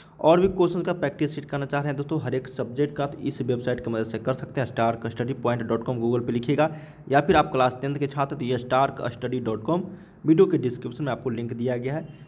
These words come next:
या फिर Google पे जाके search कर सकते हैं, ताकि आपको maths के साथ साथ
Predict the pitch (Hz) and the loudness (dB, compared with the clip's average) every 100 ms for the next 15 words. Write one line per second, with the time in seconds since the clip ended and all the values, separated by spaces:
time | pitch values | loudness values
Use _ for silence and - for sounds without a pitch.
0 | - 160 160 160 131 139 143 127 127 123 | -6 -2 0 0 2 2 2 0 0 -2
1 | 117 127 - 143 143 143 156 151 107 110 | -4 -6 -4 -4 -4 -6 -4 -4 -4 -2
2 | 117 - 139 139 - - - - 127 170 | -2 -2 -2 -2 -4 -18 -20 -6 2 2
3 | 185 - 131 123 120 127 127 | 2 -2 -2 -2 -2 -2 -4